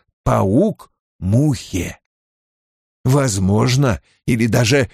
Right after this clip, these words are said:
вероятно, что миссис Фром случайно услышала эту фразу, и у нее зародились определенные подозрения. Потом, в один прекрасный день, она увидела эти сережки в витрине,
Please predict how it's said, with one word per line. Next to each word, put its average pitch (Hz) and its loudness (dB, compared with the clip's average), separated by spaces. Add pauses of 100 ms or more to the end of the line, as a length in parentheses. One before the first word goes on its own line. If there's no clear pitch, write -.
вероятно, 147 0 (320)
что - -2
миссис 139 0
Фром 127 -2 (100)
случайно 143 0
услышала 156 0
эту 151 -2
фразу, - -10 (340)
и 104 2
у 123 2
нее 107 2 (280)
зародились 127 0
определенные 139 0
подозрения. 104 -4 (640)
Потом, 117 0
в 113 0
один 143 0
прекрасный 165 0
день, 90 -2 (160)
она 156 2
увидела 185 2
эти 175 0
сережки 151 0
в 131 -2
витрине, 131 0